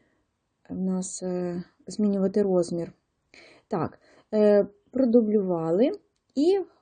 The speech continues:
обертаємо на сорок п'ять градусів, тому що в нас буде вісім таких вагончиків, триста шістдесят поділити на вісім буде по сорок п'ять градусів. Але тепер кожен з тих вагончиків, які в нас утворилися, треба повернути назад.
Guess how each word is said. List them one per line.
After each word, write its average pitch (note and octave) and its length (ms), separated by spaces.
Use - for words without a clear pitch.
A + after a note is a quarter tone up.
обертаємо B3+ 880
на C4 360
сорок B3+ 340
п'ять A3+ 200
градусів, G#3 540
тому A3+ 200
що G#3+ 140
в G#3 40
нас G3+ 160
буде F#3 280
вісім F#3 420
таких E3+ 400
вагончиків, B3+ 680
триста A3+ 320
шістдесят G3 480
поділити F3+ 400
на G3 100
вісім C#4 260
буде G3 160
по G3 100
сорок G#3+ 260
п'ять F#3 160
градусів. D#3 480
Але B3 240
тепер F#3+ 440
кожен G3 380
з F#3 60
тих G3 220
вагончиків, F#3 640
які F#3 260
в - 20
нас E3+ 240
утворилися, A#3+ 640
треба G3+ 320
повернути F#3+ 600
назад. F#3 480